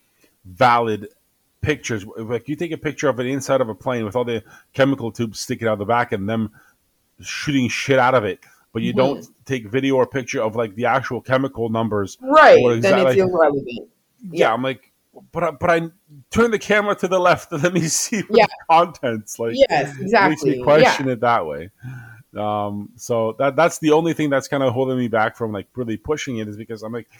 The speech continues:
Speaker 1: "But you're there filming that, like, move left.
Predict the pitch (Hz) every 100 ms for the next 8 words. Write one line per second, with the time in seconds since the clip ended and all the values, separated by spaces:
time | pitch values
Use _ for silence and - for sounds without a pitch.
0 | _ _ _ _ - 165 196 226 170 214
1 | 185 170 - 185 180 165 147 160 135 -
2 | 123 - _ _ _ _ _ _ _ _
3 | _ _ _ 196 262 220 220 120 - _